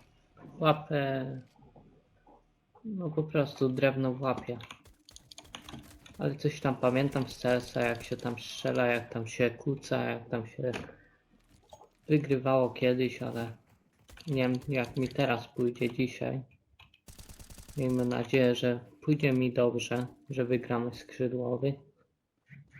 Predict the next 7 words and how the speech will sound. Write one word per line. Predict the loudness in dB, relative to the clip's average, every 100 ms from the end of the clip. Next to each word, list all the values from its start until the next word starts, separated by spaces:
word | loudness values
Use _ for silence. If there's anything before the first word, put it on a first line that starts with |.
| -20 _ _ -4
Bo | 2 4
chciałbym | 2 2 4 4 2
sobie | 2 4 4
rangę | 2 2 0 -2
wbić | -2 -4 -4 -8
jak | -8 -10 -4
kiedyś, | -2 2 2 0 -4